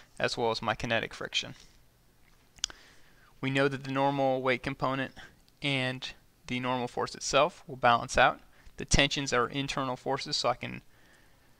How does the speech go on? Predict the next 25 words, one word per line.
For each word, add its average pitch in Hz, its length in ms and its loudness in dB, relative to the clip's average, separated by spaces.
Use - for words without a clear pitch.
cross 131 380 4
those 165 260 0
off, 143 460 -2
and 131 560 2
I'm 123 300 0
left 165 280 6
with 139 320 -2
the 131 120 2
important 156 440 -4
forces 147 360 -4
I 131 80 6
need 127 180 0
to 131 80 0
look 127 180 0
at 135 200 2
are 123 180 0
W - 400 -4
two, 175 360 -2
which - 180 -10
again 123 300 -6
is 131 140 -8
varied 127 420 4
in 127 120 -6
this 123 140 -6
problem, 156 460 0